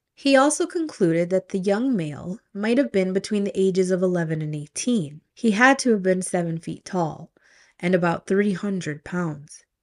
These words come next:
His chest would be fifty to fifty-five inches, his waist about thirty-six to thirty-eight inches. He had a wide jaw, a narrow head, that slanted upward,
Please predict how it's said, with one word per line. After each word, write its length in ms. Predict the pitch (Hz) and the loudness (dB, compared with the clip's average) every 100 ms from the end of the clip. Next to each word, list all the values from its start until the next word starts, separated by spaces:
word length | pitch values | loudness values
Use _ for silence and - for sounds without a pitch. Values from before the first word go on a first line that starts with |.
| _ | _
His 200 | 202 - | -4 -2
chest 480 | - 233 214 - | -2 0 0 -2
would 160 | 202 180 | -2 0
be 120 | 175 | -2
fifty 420 | 175 208 208 - | -2 -4 -4 -2
to 80 | 180 | -2
fifty-five 580 | 180 190 - 180 170 165 | -2 -6 -6 -6 -4 -2
inches, 580 | 190 196 - 143 - - _ _ _ _ | -2 -2 -8 -12 -14 -20 _ _ _ _
his 260 | _ 208 196 | _ -2 0
waist 440 | 190 240 294 - | 2 4 4 2
about 320 | 247 220 180 - | 0 0 -2 0
thirty-six 560 | 208 196 - 180 170 | 2 2 0 -4 -4
to 100 | - | -8
thirty-eight 600 | - 165 151 156 185 202 - | -4 -2 -2 0 2 0 -2
inches. 640 | 160 151 151 143 - - _ _ _ _ | -6 -6 -10 -10 -14 -20 _ _ _ _
He 160 | - | 0
had 180 | 185 196 | 2 4
a 80 | 190 | 4
wide 480 | 180 190 196 220 220 | 4 4 4 2 2
jaw, 460 | 196 208 160 151 - _ _ | 2 4 2 -4 -14 _ _
a 80 | 180 | -4
narrow 420 | 165 160 147 139 | -2 0 -2 -6
head, 480 | - 214 185 139 165 _ _ _ _ _ | -8 -2 -2 -2 -10 _ _ _ _ _
that 160 | 165 - | -6 -4
slanted 460 | - 202 247 262 - | -2 0 4 2 2
upward, 540 | 277 294 165 151 156 | -2 -2 -4 -4 -6